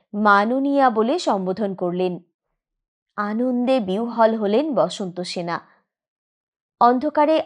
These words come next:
আপন ঘরে তাকে এগিয়ে দিলেন চারু দত্ত। যাবার আগে বসন্ত সেনা অলংকারগুলো পুঁটুলি বেঁধে রেখে গেলেন। এই নিবিড় নিশীথে নিরাপদ নয়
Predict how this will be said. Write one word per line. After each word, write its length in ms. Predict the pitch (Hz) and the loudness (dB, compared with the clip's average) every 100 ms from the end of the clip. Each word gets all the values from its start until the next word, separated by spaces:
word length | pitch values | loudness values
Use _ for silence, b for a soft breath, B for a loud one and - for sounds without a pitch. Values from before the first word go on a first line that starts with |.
| - | 4
আপন 440 | 208 208 277 285 | 4 4 -2 -2
ঘরে 300 | 254 233 311 | -2 0 0
তাকে 340 | 311 269 269 - | -2 -4 -6 -6
এগিয়ে 440 | 220 226 214 269 240 | -6 -6 -4 -4 -4
দিলেন 380 | 220 214 359 | -4 -4 -4
চারু 260 | 392 208 175 | -4 -6 -4
দত্ত। 400 | 175 180 - 190 - _ _ _ _ _ _ _ _ _ - | -4 -4 -4 -6 -6 _ _ _ _ _ _ _ _ _ -6
যাবার 420 | 208 220 196 254 302 | 2 6 6 4 2
আগে 460 | 320 233 165 214 _ _ - 226 | 0 -2 -6 -6 _ _ -10 4
বসন্ত 460 | 233 233 320 311 320 | 6 6 2 -8 -10
সেনা 320 | - 349 415 | -10 -4 -2
অলংকারগুলো 840 | 208 185 233 320 359 330 370 392 | 0 -2 -4 -2 -2 -2 -2 -4
পুঁটুলি 500 | - 247 226 294 320 | -6 -8 -8 -6 -6
বেঁধে 340 | 277 240 226 392 | -6 -6 -6 -2
রেখে 340 | 277 196 262 | -2 -2 -4
গেলেন। 400 | 175 160 175 185 - _ _ _ _ _ _ - | -4 -6 -4 -6 -10 _ _ _ _ _ _ -4
এই 180 | 220 220 | -2 0
নিবিড় 540 | 220 233 214 269 262 | -2 -2 0 0 0
নিশীথে 580 | 202 190 202 277 - 285 | -4 -6 -4 -6 0 0
নিরাপদ 560 | 262 196 196 - 254 262 | 2 2 2 2 0 0
নয় 360 | 269 165 185 | 0 0 -4